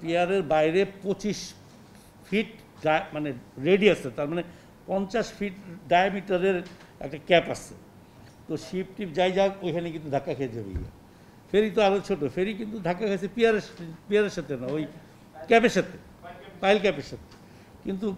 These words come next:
সব জায়গায় আমি দেখলাম যে মিডিয়াতে আমি অনেক জায়গায় আসছে যে, যে না, এটা পিয়ারের সাথে ধাক্কা খেয়েছে। No, পিয়ারের সাথে ধাক্কা খাওয়ার কোনো সম্ভাবনাই নেই। এই জাতীয় ফেরি বা এইসব ছোট ছোট শিপ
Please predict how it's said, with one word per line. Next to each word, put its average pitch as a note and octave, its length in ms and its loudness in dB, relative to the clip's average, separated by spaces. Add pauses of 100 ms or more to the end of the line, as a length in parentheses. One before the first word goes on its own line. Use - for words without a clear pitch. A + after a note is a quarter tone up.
(200)
সব F#3+ 260 -2
জায়গায় A3 260 4
আমি G#3+ 120 -4
দেখলাম F#3+ 380 -2
যে F#3 100 -6
মিডিয়াতে F#3+ 420 -2
আমি F3+ 140 -4
অনেক E3+ 260 -6
জায়গায় F3+ 360 2
আসছে E3+ 240 -4
যে, D#3 200 -2 (400)
যে E3 120 -2
না, E3 280 4
এটা D3+ 320 0 (140)
পিয়ারের G3 220 6
সাথে D#3+ 220 -4
ধাক্কা A#2+ 240 -8
খেয়েছে। G2 260 -16
No, B2 160 -16 (520)
পিয়ারের A#3+ 280 4
সাথে A#3 220 -4
ধাক্কা E3+ 260 -4
খাওয়ার F3 180 -2
কোনো D#3+ 160 -8
সম্ভাবনাই A2+ 520 -6
নেই। F#2 120 -12 (840)
এই A3 220 6
জাতীয় A#3 420 6
ফেরি G#3+ 420 4
বা D#3 100 0
এইসব E3+ 340 -2
ছোট G3 200 -4
ছোট F#3+ 260 -6
শিপ G#3 340 -2